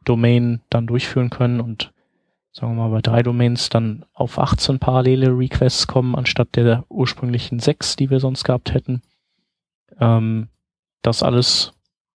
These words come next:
sind so schöne Konzepte, sind gut durchdacht und so, aber mit Speedy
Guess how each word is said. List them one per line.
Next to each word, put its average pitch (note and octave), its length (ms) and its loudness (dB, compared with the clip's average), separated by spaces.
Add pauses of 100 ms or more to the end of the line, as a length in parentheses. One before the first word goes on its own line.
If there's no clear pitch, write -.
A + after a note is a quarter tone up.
(400)
sind A#2+ 200 -4
so A#2+ 400 0
schöne B2 300 0
Konzepte, F3+ 640 0
sind C3+ 540 -4
gut C3 180 -4
durchdacht C3+ 400 -2
und C#3 120 0
so, C3+ 280 2 (440)
aber A#2 300 2
mit A#2 160 -2
Speedy B2+ 600 0